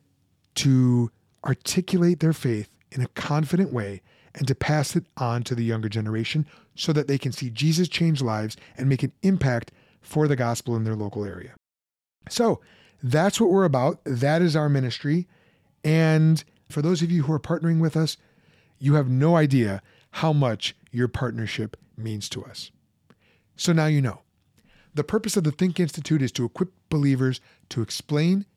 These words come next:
share, and defend the Christian message. We are starting a nonprofit because this work is needed, and by God's grace, it's helpful, and the timing is right.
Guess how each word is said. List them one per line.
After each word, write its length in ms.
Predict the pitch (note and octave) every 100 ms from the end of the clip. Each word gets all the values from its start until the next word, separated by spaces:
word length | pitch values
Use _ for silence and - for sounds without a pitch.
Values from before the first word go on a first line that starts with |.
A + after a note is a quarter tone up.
| -
share, 540 | - D#3 D3 D3 D3+ _ -
and 140 | C3
defend 420 | A#2 - C#3+ C3
the 60 | B2
Christian 340 | - B2 -
message. 460 | A2 G2+ - - - _ _ _ _ _ _
We 120 | D3+
are 80 | D#3
starting 300 | C#3 E3+ D3
a 60 | C3+
nonprofit 540 | A2+ A2 D#3 F3 G#3+ -
because 400 | C#3 - C3 - _ _ -
this 240 | F#3 F#3+
work 260 | F3+ F#3+ -
is 200 | E3 D#3+
needed, 460 | C#3+ F3 F3+ A#2+ -
and 280 | D#3 F3 E3+
by 160 | E3+
God's 260 | D#3 D#3 C#3+
grace, 260 | E3+ D#3+ -
it's 140 | -
helpful, 420 | - G3 - - - _ _ _
and 120 | C3+
the 40 | C3+
timing 360 | - C3 B2+
is 120 | B2 G#2+
right. 300 | F#2+ -